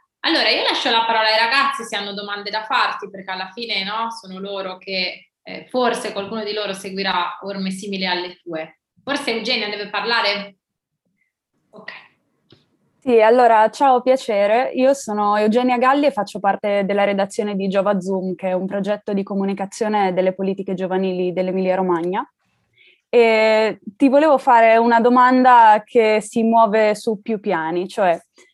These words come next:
Speaker 2: Il lavoro sulla traduzione automatica si svolge nell'intersezione sia tra diversi linguaggi, quindi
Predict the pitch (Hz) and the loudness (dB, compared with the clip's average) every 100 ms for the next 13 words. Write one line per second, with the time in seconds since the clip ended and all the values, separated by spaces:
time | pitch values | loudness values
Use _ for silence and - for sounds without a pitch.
0 | _ _ - 240 247 285 349 277 220 220 | _ _ -2 2 4 4 2 2 2 2
1 | 214 208 - 247 220 214 220 240 269 277 | -2 -2 -2 -2 0 0 0 -2 0 2
2 | 269 - - - 233 208 240 240 208 247 | 4 2 -2 -6 -4 0 2 4 4 4
3 | 240 220 214 214 214 214 - 226 - 226 | 4 2 0 0 -2 -4 -4 -6 -4 -2
4 | 202 190 190 - 294 339 330 202 196 196 | 0 0 -2 -2 4 4 4 2 2 4
5 | 190 190 208 190 185 196 214 214 247 277 | 2 0 -4 -4 2 4 4 2 -2 -2
6 | 277 - 190 190 175 | -6 -6 -2 2 0